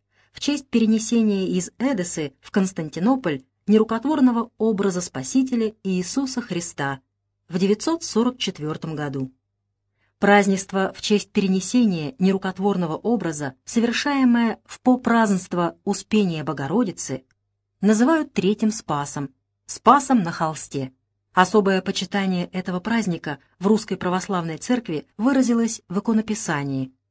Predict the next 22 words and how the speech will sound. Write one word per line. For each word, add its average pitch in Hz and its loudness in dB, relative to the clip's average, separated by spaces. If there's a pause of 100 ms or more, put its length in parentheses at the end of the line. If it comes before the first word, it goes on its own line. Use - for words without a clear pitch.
(200)
Икона 226 2
нерукотворного 170 -4
Спаса – 233 -2 (180)
одна 180 2
из 160 -4
наиболее 175 0
распространённых. 143 -6 (1080)
Значение 262 0
образа 220 0
Спасителя. 143 -8 (680)
Более 185 6
тысячи 190 0
лет 180 -2
назад, 175 -2 (220)
в 170 -2
девятьсот 190 -2
восемьдесят 170 -2
восьмом 170 -2
году, 151 -4 (240)
Русь, 262 2
приняв 185 2
крещение, 226 2